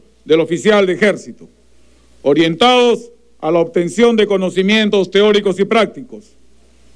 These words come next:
al fortalecimiento y destreza física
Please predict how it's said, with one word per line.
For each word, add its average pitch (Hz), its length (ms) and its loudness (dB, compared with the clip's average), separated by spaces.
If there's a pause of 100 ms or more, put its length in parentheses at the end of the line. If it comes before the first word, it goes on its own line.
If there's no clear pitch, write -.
(220)
al 156 200 2
fortalecimiento 185 1300 0 (220)
y 175 80 2
destreza 196 480 0
física 175 500 -4